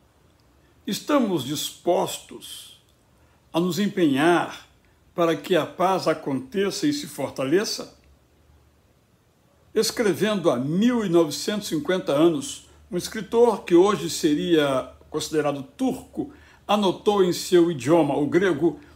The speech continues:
os pilares da paz. "Sejam humildes e gentis, tolerantes e amorosos."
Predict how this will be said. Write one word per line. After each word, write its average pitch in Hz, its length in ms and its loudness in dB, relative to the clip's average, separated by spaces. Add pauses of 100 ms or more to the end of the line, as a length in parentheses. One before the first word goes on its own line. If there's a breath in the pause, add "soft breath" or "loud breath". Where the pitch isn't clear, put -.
(100)
os 196 220 -4
pilares 185 720 0
da 175 200 0
paz. - 600 -4 (540)
"Sejam 165 560 2
humildes 262 800 -4 (120)
e 233 120 -4
gentis, 196 800 -2 (640)
tolerantes 190 880 0
e 143 100 -2
amorosos." 160 880 0